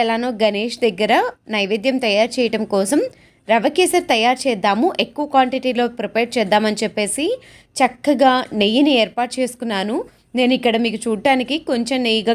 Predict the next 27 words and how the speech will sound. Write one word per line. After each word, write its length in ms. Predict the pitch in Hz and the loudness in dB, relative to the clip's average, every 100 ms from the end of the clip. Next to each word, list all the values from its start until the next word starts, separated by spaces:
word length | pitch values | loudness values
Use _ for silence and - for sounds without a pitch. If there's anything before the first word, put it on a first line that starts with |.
| 240 | 2
కనపడొచ్చేమో, 760 | 220 220 220 202 - 196 196 349 - - _ | 2 2 0 -2 -2 0 0 -2 -6 -20 _
ఇక 180 | 226 254 247 | 0 2 2
నేను 160 | 220 226 | 0 2
పావు 220 | 220 208 240 | 4 4 4
కిలోకి 380 | 262 220 202 233 - | 0 0 -2 -6 0
పైన 240 | 202 196 269 254 | 2 2 0 0
నెయ్యి 220 | 208 196 226 | -2 0 -2
అయితే 160 | 240 233 | -2 -6
తీసుకున్నాను. 480 | 208 - 208 190 185 190 | -8 -6 -4 -2 -2 -2
అంటే 160 | 190 220 190 | 0 0 0
దగ్గర 220 | 156 208 220 | 0 0 0
దగ్గరగా 420 | 185 202 175 247 427 - _ _ - | 0 0 0 -2 -2 -8 _ _ -2
హాఫ్ 360 | 226 233 233 - | 2 2 0 0
కేజీ 280 | 226 208 254 226 | 0 2 0 0
నెయ్యి 180 | 196 233 | 2 2
అయితే 140 | 247 247 | 2 0
తీసుకున్నాను. 580 | 226 - 220 196 180 202 359 - _ - 196 | -2 -2 -4 -2 0 0 -2 -8 _ -4 2
నెయ్యిలో 340 | 214 240 254 294 | 2 4 2 2
చక్కగా 420 | 247 - 240 220 220 | -4 -6 -6 -2 0
డ్రై 160 | 190 185 190 | 2 0 -2
ఫ్రూట్స్ 260 | 240 - 220 | -8 -4 -2
అన్నిటిని 340 | 208 196 226 - | -2 -2 -4 -2
యాడ్ 200 | 196 185 | -4 -4
చేసుకునేసి 540 | 226 - 220 - 196 320 539 - - - | -10 -6 -2 -2 -2 -4 -4 -14 -20 -2
మంచిగా 480 | 214 233 262 330 302 302 | 2 2 2 2 0 2
ఫ్రై 160 | 226 214 | 0 2
చేసుకున్నాను. 640 | 247 240 240 214 196 185 | 0 0 -2 0 0 0